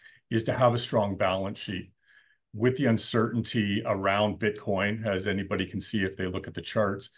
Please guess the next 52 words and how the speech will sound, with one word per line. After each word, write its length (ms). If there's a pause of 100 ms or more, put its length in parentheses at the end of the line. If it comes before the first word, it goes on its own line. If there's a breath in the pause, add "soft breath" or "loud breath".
(160)
it's 140
important 440
for 140
us 120
to 120
have 240
that 180
strong 380
balance 420
sheet. 300 (480 soft breath)
And, 320
and 120
having 340
a 20
hodl 400
position 520
is 120
something 380
that 160
we 380
have 340
learned 540
from 180
our 140
investors 520
have 120
told 260
us 140
it's 120
important 440
to 80
have. 500 (540 soft breath)
Uh, 320 (200)
th-, 200
they're 100
not 260
in 200
this 200
for 280
us 160
to 40
be 120
selling 440
every 160
single 300
Bitcoin. 580
So 120
we're 100
holding 400
it 140
right 200
now, 360